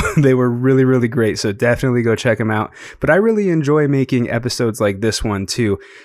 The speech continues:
Uh, just these little recaps where I share with you some of my personal takeaways. Uh, you know, when we listen to these episodes,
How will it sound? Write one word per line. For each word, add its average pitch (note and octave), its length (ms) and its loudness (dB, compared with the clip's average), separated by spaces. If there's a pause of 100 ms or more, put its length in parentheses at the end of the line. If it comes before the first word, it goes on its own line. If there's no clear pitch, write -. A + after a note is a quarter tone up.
(120)
Uh, G#2+ 140 -2
just C#3 220 -4
these E3+ 160 0
little D#3 200 0
recaps C#3+ 520 0
where C3 160 0
I A#2 40 0
share C#3 260 -2
with C#3+ 220 -2
you B2 100 0
some C3 240 -2
of A#2 140 -4
my A2+ 480 -2 (100)
personal B2+ 800 0 (320)
takeaways. G#2 800 -4 (100)
Uh, A2 80 -6
you A2 160 -4
know, A#2 120 0
when B2 160 0
we C#3 160 2
listen D#3 360 0
to C#3 60 2
these A2+ 240 -2
episodes, G2 600 -4